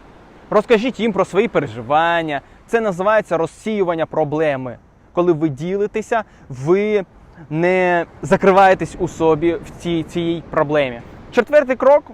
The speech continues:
знайдіть нове хобі або займіться тим, що давним-давно хотіли. Пориньте в роботу, щоб не було часу на сумні думки,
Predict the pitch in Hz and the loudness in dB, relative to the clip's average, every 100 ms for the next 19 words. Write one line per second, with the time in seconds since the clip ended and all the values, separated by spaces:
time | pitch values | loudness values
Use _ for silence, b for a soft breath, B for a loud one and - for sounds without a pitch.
0 | - 156 202 202 247 240 214 - 160 190 | -12 -2 0 0 0 0 -2 0 0 2
1 | 180 180 165 160 202 147 196 214 240 - | 0 0 0 2 0 0 -2 -2 -6 -6
2 | 165 - - 214 208 - 180 160 151 170 | -8 -8 -8 -6 -6 -6 -4 -2 -4 -4
3 | 185 139 160 175 147 160 120 110 196 240 | -6 -6 -6 -6 -8 -10 -12 -6 -2 -2
4 | 277 233 170 135 135 202 185 156 b - | -2 -4 -4 -4 -2 -2 -2 -10 b -6
5 | 175 190 185 233 190 202 220 208 165 180 | -4 -2 0 0 0 0 -2 -2 -4 -2
6 | 185 170 170 185 139 139 196 165 285 269 | -4 -6 -4 -4 -4 0 0 0 -4 -6